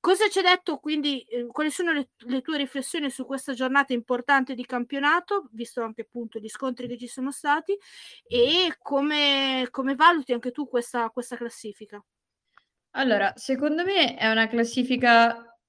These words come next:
Speaker 2: che ci aspettavamo, nel senso che, mi spiego, eh, io penso che a questo punto ci aspettassimo già tutti un po', eh, un solco, no? Tra le due, tra la pool scudetto e la pool retrocessione.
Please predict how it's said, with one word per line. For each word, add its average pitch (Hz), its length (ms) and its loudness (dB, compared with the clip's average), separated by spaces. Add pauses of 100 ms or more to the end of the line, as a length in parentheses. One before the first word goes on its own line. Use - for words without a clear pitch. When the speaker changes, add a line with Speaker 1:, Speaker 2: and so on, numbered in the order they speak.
(140)
Speaker 2:
che 208 180 -2
ci - 120 -4
aspettavamo, 190 920 -2
nel 202 220 0
senso 208 440 -2
che, 190 180 -4
mi 190 140 -4
spiego, 170 480 -4 (420)
eh, 196 340 4
io 285 140 6
penso 233 280 4
che 226 100 2
a 220 60 0
questo 254 340 2
punto 254 420 4
ci 254 80 2
aspettassimo 208 840 -2
già 233 280 2
tutti 226 380 -4
un 208 160 0
po', 208 600 0 (160)
eh, 180 720 0 (400)
un 220 160 0
solco, 220 840 4
no? 208 380 -6
Tra 208 180 4
le 196 140 0
due, 196 260 2
tra 202 120 0
la 202 160 4
pool 208 180 0
scudetto 202 760 -2
e 202 120 -2
la 190 120 0
pool 190 160 -6
retrocessione. 180 840 -8